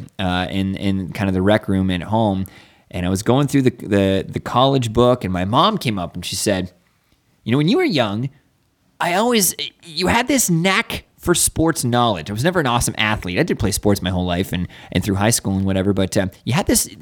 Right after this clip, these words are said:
this knack for sports knowledge. And I remember you and your little brother, when you played Sega Genesis, uh, the, the hockey video games, you turn the volume down and you do your own play-by-play. "Why don't you think about broadcasting?"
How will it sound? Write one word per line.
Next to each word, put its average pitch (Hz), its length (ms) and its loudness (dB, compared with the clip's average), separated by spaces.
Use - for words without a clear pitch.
this 175 160 0
knack 196 200 0
for - 80 0
sports - 360 -2
knowledge. 143 280 2
And 120 80 0
I - 20 2
remember 127 260 2
you 214 180 0
and 240 100 -2
your 196 100 2
little 190 180 0
brother, 131 240 0
when 107 100 0
you 104 100 -4
played 170 340 -2
Sega 175 520 -2
Genesis, 127 760 -2
uh, 123 300 2
the, 127 140 2
the 123 200 0
hockey 175 400 -2
video 156 360 2
games, 104 380 -2
you 151 120 0
turn 202 260 0
the 190 60 4
volume 156 320 2
down 113 160 2
and 117 140 0
you 123 60 4
do 123 140 2
your 156 180 0
own 139 120 2
play-by-play. 117 720 0
"Why 170 180 0
don't 381 180 0
you 330 60 2
think 294 220 -2
about 262 240 0
broadcasting?" 165 920 0